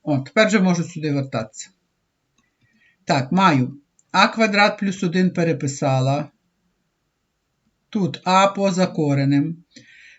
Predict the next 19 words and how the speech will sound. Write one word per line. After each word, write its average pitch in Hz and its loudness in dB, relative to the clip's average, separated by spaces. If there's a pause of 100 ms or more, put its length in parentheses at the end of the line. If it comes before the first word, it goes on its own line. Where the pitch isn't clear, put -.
(140)
Тут 277 2
я 214 6
маю 226 6
під 233 0
коренем, 147 2
дивіться. 139 -2 (120)
Значить, 147 -6
отже, 165 -2
я 170 2
маю 180 2
корінь 185 0
квадратний 147 -2
з 175 -8
а 180 0
квадрат 170 -2
плюс 160 -6
один 156 -2
до 160 0
квадрату. 147 -2